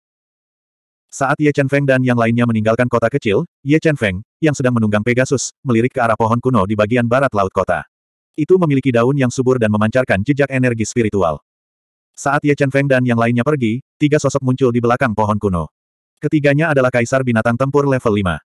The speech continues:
Mereka juga jagoan di dunia tengah. "Saudara Liu Mang,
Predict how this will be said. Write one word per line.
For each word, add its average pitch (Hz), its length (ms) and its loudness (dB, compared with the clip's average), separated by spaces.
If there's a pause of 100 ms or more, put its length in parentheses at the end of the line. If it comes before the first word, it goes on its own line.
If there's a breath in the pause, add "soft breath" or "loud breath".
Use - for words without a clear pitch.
Mereka 151 320 2
juga 139 160 2
jagoan 123 400 0
di 127 80 0
dunia 131 240 2
tengah. 92 240 -4 (1120)
"Saudara 143 400 2
Liu 139 160 0
Mang, 110 240 0